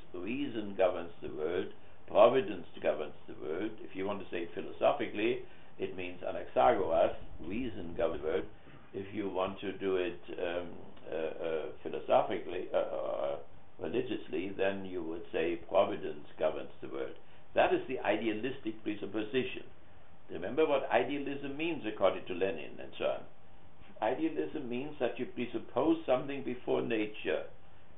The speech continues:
and man and his history. If you do that, you are an idealist. In that sense, all religious people are idealists. Um,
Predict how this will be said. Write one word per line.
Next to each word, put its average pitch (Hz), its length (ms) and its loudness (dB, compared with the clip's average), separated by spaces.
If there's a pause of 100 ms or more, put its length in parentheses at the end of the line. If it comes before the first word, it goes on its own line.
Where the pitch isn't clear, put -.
and 87 260 0
man 98 360 4
and 85 120 -6
his 92 180 -2
history. - 640 -4 (580)
If - 140 -8
you 92 180 0
do 160 360 8
that, 110 380 8 (300)
you 120 140 4
are 117 60 10
an 117 140 0
idealist. 110 600 2 (160)
In 90 120 -6
that 113 260 6
sense, 147 280 0
all 147 220 10
religious 135 440 -2
people 117 280 0
are 101 100 2
idealists. 76 520 0 (1400)
Um, 101 460 2